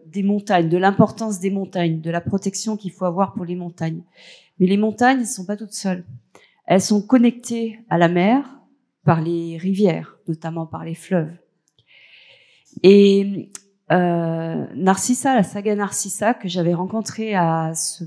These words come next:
premier diagnostic, nous avait dit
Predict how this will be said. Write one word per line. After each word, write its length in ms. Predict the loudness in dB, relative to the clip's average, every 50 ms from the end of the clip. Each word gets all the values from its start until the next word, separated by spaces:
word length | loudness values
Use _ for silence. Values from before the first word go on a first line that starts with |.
| -16 _ -18
premier 640 | -12 -10 -8 -6 -6 -6 -6 -6 -6 -6 -6 -6 -6 -4
diagnostic, 840 | -4 -4 -4 -4 -4 -8 -8 -8 -8 -4 -2 -2 -2 -2 -6 -18 _ _ _ _ _ _ _ _ -4 -2
nous 180 | 0 4 4
avait 220 | 4 4 4 0 -4
dit 320 | -4 -8 -8 -8 -8 -10